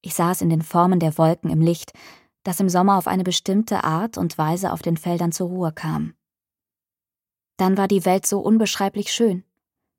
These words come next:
Dann liebte ich das Leben so innig, als hätte ich mich nie daran verletzt. Die Welt bekam eine zweite Dimension. Eine, die mir keine Angst machte.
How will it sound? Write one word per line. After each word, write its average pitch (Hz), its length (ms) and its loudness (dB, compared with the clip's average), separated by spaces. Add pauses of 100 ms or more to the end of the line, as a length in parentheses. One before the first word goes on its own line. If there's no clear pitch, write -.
(260)
Dann 180 240 4
liebte 220 300 0
ich 170 140 -2
das 180 200 -2
Leben 190 240 2
so 196 240 0
innig, 185 380 0 (720)
als 190 360 0
hätte 208 180 -4
ich - 160 -4
mich - 160 -2
nie 214 120 2
daran 190 260 0
verletzt. 170 460 -6 (1080)
Die 165 120 -2
Welt 170 320 0
bekam 185 320 -2
eine 185 220 0
zweite 170 380 -2
Dimension. 175 840 0 (680)
Eine, 165 400 6
die 165 140 2
mir 165 140 4
keine 185 320 2
Angst 160 280 -4
machte. 160 380 -4